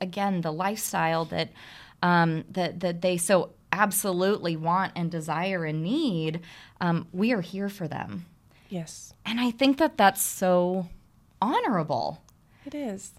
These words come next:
Speaker 1: And, and so again, people who are in this industry have a giant heart for serving others and, and helping others. So it's kind of like this, um, great servant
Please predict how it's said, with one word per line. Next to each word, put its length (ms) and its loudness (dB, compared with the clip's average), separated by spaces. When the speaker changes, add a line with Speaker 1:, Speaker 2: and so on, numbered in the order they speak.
Speaker 1:
And, 420 2
and 400 0
so 180 0
again, 580 6
people 340 -2
who 140 0
are 120 4
in 200 2
this 240 2
industry 840 -2
have 440 0
a 140 -4
giant 500 -2
heart 480 -4
for 340 -2
serving 440 -4
others 520 -2
and, 420 -2
and 300 -2
helping 400 -2
others. 280 -8
So 200 -2
it's 120 -8
kind 280 -2
of 80 -8
like 220 -2
this, 320 -2
um, 520 2
great 360 0
servant 680 0